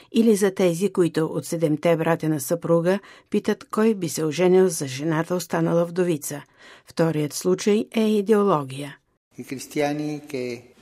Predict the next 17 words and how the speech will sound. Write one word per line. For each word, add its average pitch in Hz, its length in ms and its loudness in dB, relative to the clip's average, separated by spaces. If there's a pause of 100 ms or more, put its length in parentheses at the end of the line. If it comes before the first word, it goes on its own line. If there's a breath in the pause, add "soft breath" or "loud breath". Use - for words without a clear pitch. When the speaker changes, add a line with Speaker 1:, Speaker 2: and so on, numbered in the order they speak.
Speaker 2:
pensano 139 640 0
la 127 160 0 (100)
fede 165 280 0
ma 127 160 -2 (140)
come 131 280 -2
un, 160 260 -6 (260)
un 165 60 -8 (140)
sistema 156 540 -2
di 131 160 -2 (120)
idee 113 440 0 (200)
ideologico. 117 840 -2 (480 loud breath)
Anche 156 180 -2
nel 156 220 -4
tempo 175 220 -2
di 123 160 0
Gesù 131 480 0
c'erano. 90 500 -2